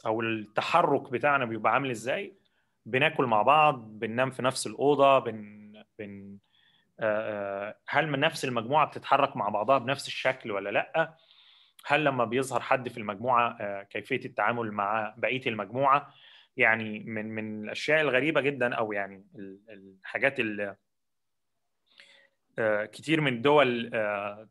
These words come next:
استخدمتها هي، آه، الجروبينج، بمعنى إن ده ال-، مجموعة الممرضين دول مع مجموعة الدكاترة دول مع مجموعة العمال دول بيشتغلوا في نفس الأيام، في نفس الشفتات، بنفس الشكل، بحيث لو، آه، حصل في،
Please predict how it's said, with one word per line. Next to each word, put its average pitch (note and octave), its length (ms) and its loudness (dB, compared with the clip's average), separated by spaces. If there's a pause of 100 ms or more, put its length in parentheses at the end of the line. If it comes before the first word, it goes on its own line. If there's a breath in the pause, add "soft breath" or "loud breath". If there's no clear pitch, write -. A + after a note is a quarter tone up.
(100)
استخدمتها C3+ 760 -2
هي، D3+ 180 4
آه، C#3 260 2
الجروبينج، A#2 680 0
بمعنى B2+ 480 2
إن G#2+ 420 -8
ده C3+ 400 4 (800)
ال-، G#2+ 480 -4
مجموعة A2 520 0
الممرضين A#2 560 -2
دول B2+ 240 0
مع G#2 120 0
مجموعة G#2 420 0
الدكاترة A#2 440 0
دول C3+ 340 0 (280 soft breath)
مع G#2 160 2
مجموعة G#2+ 540 0
العمال A#2 380 0
دول C3 140 0
بيشتغلوا B2 360 0
في A#2+ 120 -8
نفس C3+ 200 -4
الأيام، A#2+ 400 -2
في - 100 -10
نفس A#2+ 200 -2
الشفتات، A#2+ 440 -4
بنفس A2+ 320 -6
الشكل، - 360 -4 (480 loud breath)
بحيث E3 400 0
لو، C#3+ 480 4 (360)
آه، A2 180 2
حصل B2 440 0
في، C3 380 -4